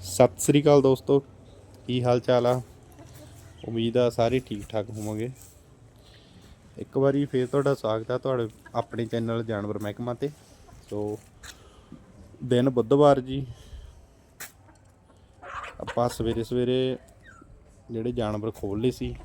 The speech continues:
ਧੁੱਪ ਵਧੀਆ ਨਿਕਲੀ ਹੋਈ ਆ। ਇੱਧਰ ਆਪਣੇ ਕਬੂਤਰ ਫਿਰਦੇ ਨੇ ਜੀ, ਦਾਣੇ ਇਹਨਾਂ ਨੂੰ ਪਾਤੇ। ਸੋ, ਅੱਜ ਇਹਨਾਂ ਦੇ ਜਿਹੜੇ ਖੁੱਡੇ ਨੇ,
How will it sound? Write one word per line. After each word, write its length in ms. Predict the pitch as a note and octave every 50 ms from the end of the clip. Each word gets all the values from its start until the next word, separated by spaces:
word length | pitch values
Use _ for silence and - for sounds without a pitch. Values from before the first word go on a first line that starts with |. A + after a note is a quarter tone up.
| - - - - - - - - - - - - - - - - - -
ਧੁੱਪ 220 | C3+ B2+ - -
ਵਧੀਆ 320 | B2 A2 A2+ G#2 A2 B2 B2
ਨਿਕਲੀ 320 | B2 A2+ - - B2+ B2+
ਹੋਈ 180 | B2+ B2 A#2 B2+
ਆ। 140 | A#2+ A#2 A2 - - - - - - - - - - - - - - - - - - - - - - - - - - - - - -
ਇੱਧਰ 220 | B2+ B2 C3+ C#3
ਆਪਣੇ 300 | C#3 C3+ - - B2+ B2
ਕਬੂਤਰ 440 | A#2 - A2+ A2 A#2 - - D3+ C#3+
ਫਿਰਦੇ 340 | A#2+ B2+ B2+ B2 A2+ B2 A#2
ਨੇ 100 | A#2 A#2
ਜੀ, 140 | A#2 A#2+ A2+ - - - - - - - - - - - - - - - - - - - - - - - - - - - - A2+
ਦਾਣੇ 260 | A2+ A2+ A2 A2 A2 A2+
ਇਹਨਾਂ 160 | A#2 B2 B2+
ਨੂੰ 100 | C3 B2+
ਪਾਤੇ। 440 | - - G2+ F#2+ - - G#2+ A#2 A#2 - - - - - - - -
ਸੋ, 400 | - - A#2 A2 A2 G#2+ G#2 - - - A2+
ਅੱਜ 80 | A2 A2 B2
ਇਹਨਾਂ 220 | A#2+ B2+ C3+ C#3
ਦੇ 140 | C#3+ C#3+ C#3+
ਜਿਹੜੇ 200 | C#3 C3+ D3 D3+
ਖੁੱਡੇ 400 | - - - - - - - A2+
ਨੇ, 100 | A2+